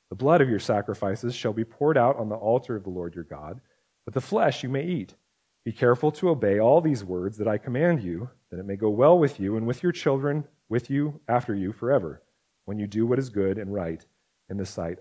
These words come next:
of the Lord." Now, if I were teaching a class on homiletics or hermeneutics, how to interpret the Bible or how to teach the Bible,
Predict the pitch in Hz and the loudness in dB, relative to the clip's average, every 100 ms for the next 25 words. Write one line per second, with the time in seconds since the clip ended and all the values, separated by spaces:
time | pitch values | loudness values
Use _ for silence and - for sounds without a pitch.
0 | - 80 78 82 98 82 69 _ _ _ | -14 -16 -10 -4 -2 -4 -8 _ _ _
1 | _ _ _ _ _ _ _ _ _ _ | _ _ _ _ _ _ _ _ _ _
2 | _ _ _ _ - 151 131 - - - | _ _ _ _ 0 4 4 4 -8 -20
3 | _ _ _ _ _ 131 120 170 226 240 | _ _ _ _ _ -2 6 8 8 4
4 | 196 180 190 170 - 127 123 147 - - | 0 0 0 0 2 6 6 4 -4 -14
5 | - 107 131 135 143 123 139 - 104 90 | -10 -4 0 2 4 4 4 -2 -6 -4
6 | 135 151 117 104 123 - - - 123 120 | -2 0 2 0 -2 -10 -10 -2 0 2
7 | 143 139 135 110 110 117 139 117 131 131 | 0 0 -2 2 2 4 2 4 2 2
8 | 110 107 - 226 - 101 90 98 160 180 | -4 -2 0 0 -2 -4 -2 2 0 0